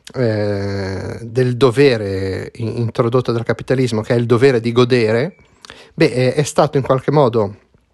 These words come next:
mascherato e trasformato in questa sorta di impulso a volte autodistruttivo al godere che, eh, in certi casi sembra impossessarsi in maniera appunto misteriosa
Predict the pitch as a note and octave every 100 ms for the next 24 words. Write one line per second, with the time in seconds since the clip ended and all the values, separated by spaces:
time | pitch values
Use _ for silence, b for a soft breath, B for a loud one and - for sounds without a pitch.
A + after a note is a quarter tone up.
0 | _ _ _ - - D3 C3+ - D3 D#3
1 | G#2+ - A2+ C#3+ B2+ - D#3+ C#3+ A2 A2
2 | - A2 B B B - B2 C3 C3 A#2
3 | C#3+ B2 - A2+ A#2+ A#2+ A#2+ - - D#3
4 | A#2+ - A2+ G#2 A#2+ A#2+ C3+ G#2+ - A2+
5 | C3 B2 A2 A2+ - C3 B2+ - C3 G#2
6 | G#2+ A#2+ A2 C#3 D3 G#2 G#2 G2 - b
7 | b b b b - D#3 C#3 D3 A#2 A2
8 | A2 G2+ G2+ G#2 G#2 G#2+ - - - -
9 | - - _ _ - C3 - B2 - -
10 | F2 G2+ G#2+ - - D#3 C#3 C3+ B2+ A#2
11 | - A#2 C3 - - G2+ A2+ - - G#2+
12 | A2+ A2+ A2 - - A#2+ A#2+ B2 A#2 -
13 | A#2+ B2 B2 A#2 A#2